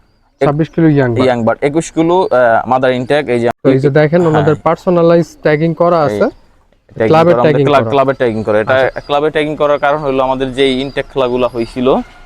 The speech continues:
Speaker 2: ওগুলাতে ক্লাবের ট্যাগ, ট্যাগিং করা ছাড়া, আহ, তারা পার্টিসিপেট করতে দেয়নি, এই জন্য আমরা ওই ক্লাবের ট্যাগিং।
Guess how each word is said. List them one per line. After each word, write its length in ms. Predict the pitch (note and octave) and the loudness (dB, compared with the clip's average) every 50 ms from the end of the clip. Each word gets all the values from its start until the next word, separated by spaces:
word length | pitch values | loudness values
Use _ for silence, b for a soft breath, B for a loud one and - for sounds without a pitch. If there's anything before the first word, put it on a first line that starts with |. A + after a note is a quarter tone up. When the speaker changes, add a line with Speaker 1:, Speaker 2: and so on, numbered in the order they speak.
| - - | -12 -4
Speaker 2:
ওগুলাতে 380 | B2+ C3 C3+ C#3 C3 G#2+ C3+ C3 | -2 0 0 0 0 0 -4 -4
ক্লাবের 320 | - C#3 C3+ C3 C3 C3+ | -2 0 0 0 0 0
ট্যাগ, 240 | B2+ - B2 A#2 A2 G#2 - _ | -2 -2 -4 -4 -4 -6 -6 _
ট্যাগিং 240 | B2+ B2 B2 B2+ A#2 | -2 -2 -2 -2 -2
করা 180 | B2 A#2+ B2 | 0 -2 -2
ছাড়া, 320 | - - B2 A#2 B2 A#2+ A2+ | -2 -2 -2 0 2 2 0
আহ, 280 | A2 - - - G#2+ G2+ | 0 -2 -4 -6 -6 -4
তারা 420 | - A2+ A2 A2+ A2+ A2+ G#2+ G#2 G#2 - | -2 -2 0 0 0 2 2 0 0 0
পার্টিসিপেট 380 | B2+ B2+ B2+ - - A#2+ G#2+ - | -2 -4 -4 -8 -10 -12 -10 -6
করতে 220 | - D3 - D#3+ | -6 -6 -4 -2
দেয়নি, 240 | D3 C#3 C3 C3 D3 | 0 0 0 0 0
এই 100 | C#3+ B2+ | -2 0
জন্য 220 | A#2+ C3 B2+ B2+ B2+ | 0 0 0 0 -2
আমরা 200 | A#2+ A#2+ A2+ A#2+ | -2 0 0 0
ওই 100 | A#2 A2 | 0 -2
ক্লাবের 280 | - A#2+ A#2 A2+ A2 | -2 -2 -2 -2 -2
ট্যাগিং। 260 | - - A#2 C3 D#3 | -4 -4 -6 -6 -8